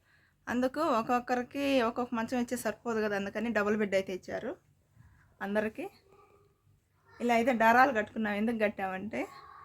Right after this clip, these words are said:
ఒక్కొక్కరు ఒక్కో టైమింగ్లో వచ్చారనమాట నైట్. ఒక్కొక్కరికి ఒక్కో టైము, ఒకరికి పదకొండుకి అయిపోతుంది టైము, కొందరికైతే ఒంటి గంట అవుతుంది,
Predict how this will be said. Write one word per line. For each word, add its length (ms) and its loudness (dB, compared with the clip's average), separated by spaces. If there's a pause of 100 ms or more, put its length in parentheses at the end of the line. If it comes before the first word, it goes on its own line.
(560)
ఒక్కొక్కరు 380 2
ఒక్కో 180 4
టైమింగ్లో 480 6
వచ్చారనమాట 520 0
నైట్. 380 -2 (800)
ఒక్కొక్కరికి 380 0
ఒక్కో 180 0
టైము, 480 0
ఒకరికి 300 -4
పదకొండుకి 420 -2
అయిపోతుంది 420 -2
టైము, 480 -2
కొందరికైతే 480 -4
ఒంటి 220 -2
గంట 240 2
అవుతుంది, 520 -2